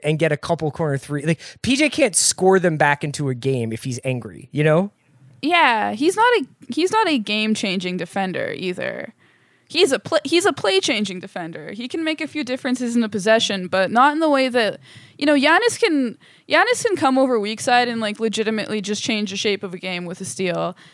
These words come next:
Speaker 2: and a dunk. Um, I don't, like, Drew, Drew can do that in the passing lanes too, and I think,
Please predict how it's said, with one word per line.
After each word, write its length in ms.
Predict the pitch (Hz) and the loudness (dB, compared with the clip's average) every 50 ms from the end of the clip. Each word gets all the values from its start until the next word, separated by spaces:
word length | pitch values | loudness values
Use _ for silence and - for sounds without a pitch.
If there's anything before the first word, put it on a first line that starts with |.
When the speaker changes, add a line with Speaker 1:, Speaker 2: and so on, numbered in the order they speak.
| _ _ _ _ | _ _ _ _
Speaker 2:
and 140 | - 190 | -12 -12
a 40 | 175 | -12
dunk. 420 | 151 - 170 170 165 143 196 - - - - | -10 -12 -12 -10 -10 -10 -12 -14 -12 -6 -2
Um, 560 | 196 208 208 202 202 202 202 196 196 196 185 - _ - | 0 2 4 4 4 4 2 2 -2 -4 -8 -8 _ -2
I 140 | 208 214 220 | 0 0 -2
don't, 440 | 202 202 - - 247 262 269 247 - _ _ _ _ _ _ _ _ _ _ | -4 -6 -4 -4 -2 -2 -2 -6 -8 _ _ _ _ _ _ _ _ _ _
like, 180 | 180 185 - 196 | -10 -10 -10 -10
Drew, 240 | 160 180 269 320 | -6 -4 -4 -4
Drew 300 | - - - 277 359 440 | -4 -4 0 2 4 4
can 180 | 523 - 392 269 | 4 2 0 -2
do 140 | 233 247 233 | -2 0 2
that 160 | 226 220 190 | 2 2 2
in 60 | 202 | 0
the 60 | 202 | -4
passing 380 | 202 - 254 262 277 - 262 226 | -4 -2 -2 -2 -2 -2 -4 -6
lanes 300 | 208 190 185 185 - - | -6 -6 -8 -8 -10 -10
too, 220 | - 285 294 262 | -10 -8 -6 -6
and 80 | 226 202 | -6 -6
I 40 | 190 | -6
think, 460 | 208 - - 247 240 240 - - - | -8 -8 -8 -8 -8 -8 -10 -14 -20